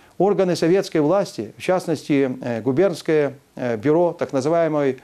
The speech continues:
Всероссийской чрезвычайной комиссии — обязало под страхом смерти, под страхом расстрела, э, владык, э, Тихона и Владимира присутствовать на кощунственном,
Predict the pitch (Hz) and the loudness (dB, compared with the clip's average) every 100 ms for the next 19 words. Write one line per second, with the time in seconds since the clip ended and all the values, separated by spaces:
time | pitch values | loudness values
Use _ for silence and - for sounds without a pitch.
0 | - - - - 151 147 196 185 - 135 | -20 -20 -20 -4 0 0 2 0 0 -2
1 | 143 139 135 175 160 143 143 156 180 - | 0 -2 0 0 2 0 0 0 0 0
2 | 160 160 _ _ _ _ - 143 165 151 | 0 -2 _ _ _ _ -4 0 0 2
3 | 170 170 156 - - 147 - 180 175 165 | 2 2 0 -6 -6 -6 -2 -2 0 0
4 | 135 120 _ 120 - 151 180 165 156 135 | -4 -6 _ -8 -2 2 2 0 -2 -4
5 | - 180 165 143 143 - 151 175 160 - | 0 -2 0 -2 -2 0 2 2 0 -4
6 | - - - - - 135 123 123 147 139 | -18 -20 -20 -20 -6 -2 0 2 0 2
7 | 185 185 131 123 - 190 156 135 - 156 | 0 0 0 0 0 -2 0 0 -2 0
8 | 127 120 190 175 160 151 135 - 196 190 | 0 0 0 0 -2 -2 -4 0 0 0
9 | 170 175 175 - 127 143 151 151 - 135 | 0 0 -2 -6 0 0 0 -2 -4 -4
10 | - 196 196 - 180 170 | 0 2 0 0 0 0